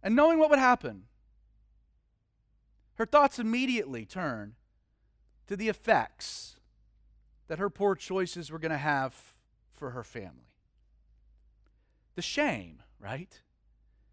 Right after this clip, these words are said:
that her parents were likely to experience. I mean, her neighbors are standing in the crowd. It would have been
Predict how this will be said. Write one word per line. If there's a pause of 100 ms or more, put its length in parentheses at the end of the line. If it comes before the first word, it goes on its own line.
(600)
that
her
parents
were
likely
to
experience. (1900)
I
mean,
her
neighbors
are
standing
in
the
crowd.
It
would
have
been